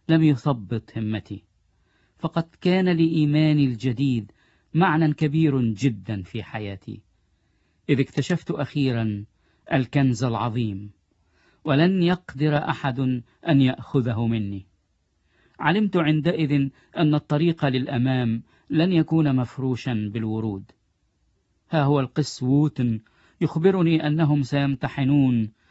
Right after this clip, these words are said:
إن كانت رغبتي في المسيحية حقيقية، وعلى نتيجة امتحاني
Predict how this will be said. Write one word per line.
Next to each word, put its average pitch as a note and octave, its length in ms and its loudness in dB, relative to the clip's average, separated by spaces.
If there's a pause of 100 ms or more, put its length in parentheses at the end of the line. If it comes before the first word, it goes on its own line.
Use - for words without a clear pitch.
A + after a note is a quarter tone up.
(260)
إن E3 100 4
كانت G3 360 0
رغبتي D3+ 440 0
في D3 100 -2
المسيحية C3 600 -2
حقيقية، B2 760 -6 (1040)
وعلى A#2 380 0
نتيجة B2 560 -2
امتحاني A#2+ 880 0